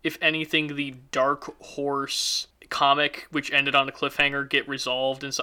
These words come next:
like, even if it's just, like, a one-shot comic book. But, I mean, I'm pretty content now because Ron Glass is dead.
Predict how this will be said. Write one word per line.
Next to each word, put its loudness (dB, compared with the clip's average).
like, 2
even 0
if 2
it's -4
just, -6
like, -2
a -2
one-shot 0
comic -2
book. -2
But, 4
I 0
mean, 2
I'm 4
pretty 0
content 0
now 0
because -2
Ron 6
Glass 6
is -6
dead. -2